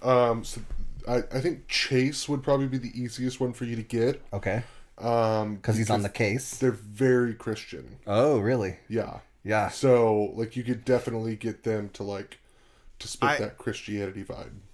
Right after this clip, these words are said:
Speaker 2: Yeah.
Speaker 3: I bet you could get Dennis Quaid, if I'm being honest with
Speaker 2: Ooh.
Speaker 3: you.
Speaker 1: Oh,
Speaker 3: Because
Speaker 1: okay.
Speaker 3: Dennis Quaid is starring in a movie called American Underdog, the Kurt Warner story, that is one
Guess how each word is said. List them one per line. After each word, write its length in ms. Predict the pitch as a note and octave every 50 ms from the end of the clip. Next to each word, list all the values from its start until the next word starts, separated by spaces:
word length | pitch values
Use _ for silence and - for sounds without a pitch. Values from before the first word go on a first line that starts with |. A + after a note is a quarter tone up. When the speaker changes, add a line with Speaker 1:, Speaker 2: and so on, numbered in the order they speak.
| _ _
Speaker 2:
Yeah. 180 | - G#2+ G2 - -
Speaker 3:
I 140 | B2 D#3+
bet 200 | G3 F#3+ - F#3
you 120 | G3 F3 E3
could 160 | E3 D#3 C3+
get 180 | B2+ A#2+ G2 -
Dennis 300 | C3 A#2+ A2 F#2+ - -
Quaid, 420 | - - A#2 A2 G#2+ F#2+ E2 E2 - _ _ _ _ _ _ _
if 120 | - - -
I'm 100 | G3+ G2+
being 160 | G#2 G2+ B3
honest 280 | - - - D#3 A#2+ G#2
with 120 | G2 F#2+
Speaker 2:
Ooh. 40 | F2
Speaker 3:
you. 240 | D#2+ D#2+ F2+ F#2 - - -
Speaker 1:
Oh, 360 | - A2+ C3 E3 F#3+ F#3+ C#3+ A2
Speaker 3:
Because 420 | - A#2 D3 C#3+ C#3 C3+ G#2 G2+
Speaker 1:
okay. 160 | G#2+ C3+ -
Speaker 3:
Dennis 400 | - - - D#3 E3+ A3+ B3+ A#3+
Quaid 400 | - - - - D#3+ D#3+ D#3+ D3+ C3+
is 160 | C#3 B2+ -
starring 580 | - - C#3 B2+ C3 C3 C3 B2+ B2+ A#2+ A#2 A#2 -
in 320 | - C3+ B2+ B2 B2 A#2+ A2+
a 40 | A2+
movie 260 | B2+ C3 A#2+ B2+ B2+
called 360 | - - C3 B2 A#2+ A2+ A2 -
American 480 | A2 A2+ A2 A2 A2+ A#2+ A#2+ - A#2+ A#2
Underdog, 600 | - A2 A2+ G#2+ A#2 A2 G2 B2+ A#2 B2 A#2+ A#2
the 80 | G#2+ G#2
Kurt 340 | - - C3 B2 - - F#2+
Warner 260 | G2+ G#2+ G#2+ A2+ A#2
story, 420 | - - C#3+ C#3 C3+ C#3 C#3+ D3+
that 140 | C#3 C#3+ A#2+
is 160 | A#2+ A#2+ G#2
one 360 | A2 A2 A2+ C3+ D3+ E3+ E3+